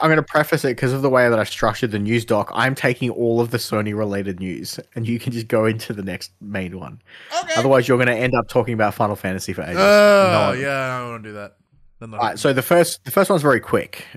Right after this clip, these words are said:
Speaker 2: Ooh.
Speaker 1: Sony PlayStation Plus Premium have decided to take the month off. No additional games have been added to the P S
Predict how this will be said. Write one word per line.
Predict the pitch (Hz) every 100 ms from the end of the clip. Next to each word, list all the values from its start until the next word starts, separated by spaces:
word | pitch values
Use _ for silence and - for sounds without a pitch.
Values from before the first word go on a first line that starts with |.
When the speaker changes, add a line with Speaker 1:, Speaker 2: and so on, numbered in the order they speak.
| -
Speaker 2:
Ooh. | 339
Speaker 1:
Sony | 381 135 165 165 165 160 - - - _ -
PlayStation | - 120 135 - 139 131 143 127 120 -
Plus | - 117 107 107 -
Premium | - - 107 113 107 101
have | 107
decided | 104 - 101 101 -
to |
take | - 110 -
the |
month | 101 85 139
off. | 190 - - _ _ _ _ _
No | 110 135 190
additional | 160 160 - 147
games | 113 110 113 117 131 - _ _ _
have | - 123
been | 135 120
added | 110 120 117
to | 120
the | 98
P | - 117
S | 110 -